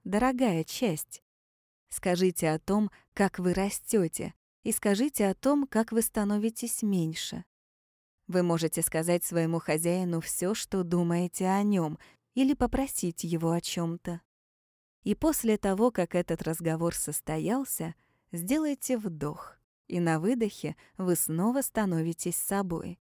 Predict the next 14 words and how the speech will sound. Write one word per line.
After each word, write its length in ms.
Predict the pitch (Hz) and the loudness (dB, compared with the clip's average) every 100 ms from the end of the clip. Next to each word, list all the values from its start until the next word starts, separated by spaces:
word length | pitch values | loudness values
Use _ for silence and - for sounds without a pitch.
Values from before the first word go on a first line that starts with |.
| _ _ _ _ _ - | _ _ _ _ _ -2
Вы 140 | 170 | -2
сидите 500 | 165 156 165 233 - | 0 -2 0 -2 0
на 120 | 180 160 | -2 -2
своем 440 | 165 165 165 160 | -2 0 0 0
месте 600 | 160 175 214 - - 220 _ _ | 0 -2 -2 -6 -6 -6 _ _
и 100 | 190 | -4
смотрите 680 | - 202 269 - 269 - 220 | 0 4 4 2 -2 0 0
на 260 | 185 170 - | 2 0 -2
обе 460 | 170 175 185 254 254 - | 0 0 2 -2 -2 -2
эти 340 | 170 165 202 | -2 0 -4
части. 800 | - - 185 160 - - - - _ _ _ - - | -4 -4 -4 -4 -8 -10 -10 -12 _ _ _ -20 -4
На 160 | 196 208 | 0 0
часть 480 | - 220 196 - - | 2 2 2 -6 -4
тревожную 840 | - 190 285 311 196 165 156 | 0 2 2 2 0 -2 -4